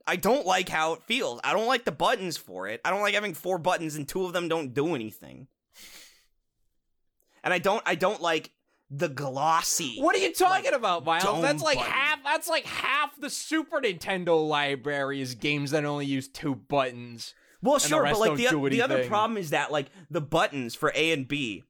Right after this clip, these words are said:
Speaker 1: on an N sixty-four and GameCube controller are very clearly designed around n-, about, around them only having those buttons, right?
Speaker 2: Oh yeah, no, no, no, no, no, no. That's why you ch-, that's why you always, always, always re-,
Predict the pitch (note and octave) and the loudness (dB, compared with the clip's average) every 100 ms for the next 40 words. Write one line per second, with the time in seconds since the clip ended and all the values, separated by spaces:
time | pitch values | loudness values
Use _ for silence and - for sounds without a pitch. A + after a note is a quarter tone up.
0 | _ _ _ C#3 C3+ D3 E3+ F3 - D3+ | _ _ _ 0 2 0 0 -6 -6 -8
1 | D3 B2+ B2+ C3+ C3+ C#3 B2+ A#2 A2+ G2+ | -2 -2 0 -2 -2 -6 -8 -10 -8 -6
2 | F#2 B2 C3+ D#3+ D3+ D3+ E3 D#3+ D#3 C#3 | -4 -4 2 2 2 -2 0 2 2 0
3 | B2+ B2+ C3+ C#3 A#2+ B2 A#2 A#2 A#2 _ | 0 2 2 0 -2 0 0 -4 -10 _
4 | _ _ _ A#2+ A2+ _ _ _ _ D3 | _ _ _ -20 -20 _ _ _ _ -6
5 | E3 F#3 F#3+ E3 F3+ F#3+ F3 - F3+ F#3 | 0 2 2 2 2 2 2 2 4 4
6 | F#3 G#3 F#3 A3 D4 D4 G#3+ G3+ G3+ G3 | 2 2 4 4 4 2 2 2 0 0
7 | E3 D3+ C3 A#2 G2 C2 - - - A#2+ | 0 0 -4 -6 -8 -8 -20 -20 -6 -2
8 | A#2 C#4+ F4+ F#4 B3 G#3+ E4+ D4 C#4 C#4+ | 0 4 4 4 0 0 0 2 0 0
9 | C4+ C#4+ B3+ B3 B3+ B3+ C4+ C4+ A#3 B3 | 2 2 0 2 0 0 0 2 2 0
10 | B3+ A#3+ A3+ - G#3 A3+ A#3 A3+ A3+ G#3 | 2 0 0 -8 -2 -2 -2 2 2 0
11 | G#3 G3+ F3+ G3+ F#3+ G3+ G3 F#3 E3 - | -4 0 2 4 2 2 2 0 -4 2
12 | E3 F#3 F3+ F3+ E3+ E3+ D#3+ D#3+ E3 D#3+ | 4 4 0 0 -2 -2 -2 2 2 0
13 | C#3 C#3+ B2+ D#3+ F3 D3+ | -4 -8 -4 -4 -4 -8